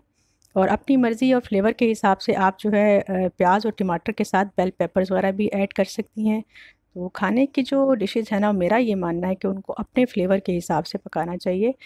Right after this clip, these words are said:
तो जो फ्लेवर आपके घर में पसंद किया जाता है, मैं भी जब भी कोई नई रेसिपी ट्राई करती हूँ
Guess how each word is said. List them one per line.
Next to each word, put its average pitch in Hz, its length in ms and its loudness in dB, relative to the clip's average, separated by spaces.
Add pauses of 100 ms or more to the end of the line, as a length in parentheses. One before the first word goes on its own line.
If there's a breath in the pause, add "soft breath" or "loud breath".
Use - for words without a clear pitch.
(340 loud breath)
तो 190 100 -8
जो 202 280 0
फ्लेवर 190 320 2
आपके 170 240 0
घर 196 180 -2
में 196 100 -2
पसंद 196 360 -4
किया 190 180 2
जाता 185 320 0
है, 190 100 2
मैं 202 140 0
भी 226 60 -4
जब 240 220 -2
भी 302 80 2
कोई 277 160 2
नई 220 160 2
रेसिपी 208 360 0
ट्राई 185 260 2
करती 180 320 -2
हूँ 226 180 -2